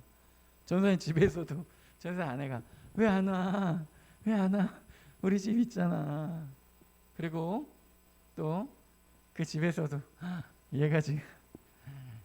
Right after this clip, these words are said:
전도사님이 서-, 거의 삼십 대까지 돼서도 그렇게 놓은 거는 좀 잘못한 거죠,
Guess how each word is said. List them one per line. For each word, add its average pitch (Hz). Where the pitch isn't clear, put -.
전도사님이 160
서-, 160
거의 180
삼십 220
대까지 180
돼서도 165
그렇게 160
놓은 135
거는 143
좀 165
잘못한 135
거죠, 104